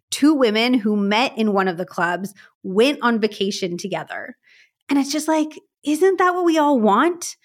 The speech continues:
Real life connection, and that my job can even facilitate that, can even be an excuse for that.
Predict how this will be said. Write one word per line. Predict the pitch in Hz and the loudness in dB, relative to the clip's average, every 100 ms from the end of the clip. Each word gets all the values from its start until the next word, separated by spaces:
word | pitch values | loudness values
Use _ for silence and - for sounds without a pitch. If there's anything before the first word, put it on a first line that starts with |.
| _ _ | _ _
Real | 196 226 302 320 262 | -2 2 4 2 0
life | 254 294 - | 0 -2 -2
connection, | 233 202 190 - 294 320 330 339 - _ - | -2 -2 -2 -4 0 2 0 -2 -14 _ -2
and | 247 | 0
that | 262 247 | 0 0
my | 220 247 302 | 2 4 2
job | 202 214 196 247 220 | 2 0 2 0 -2
can | 233 | -4
even | 220 220 208 - _ _ | -2 0 -2 -6 _ _
facilitate | 240 240 208 202 247 285 285 294 | -4 -2 -4 -2 0 0 -2 0
that, | 311 302 | -2 -2
can | 247 | -2
even | 254 302 294 | 0 0 2
be | 285 | 2
an | 240 | 0
excuse | - - - - 262 269 - | -4 -12 -14 -2 0 0 -2
for | - 180 | -8 -6
that. | 165 147 147 | -4 -2 -4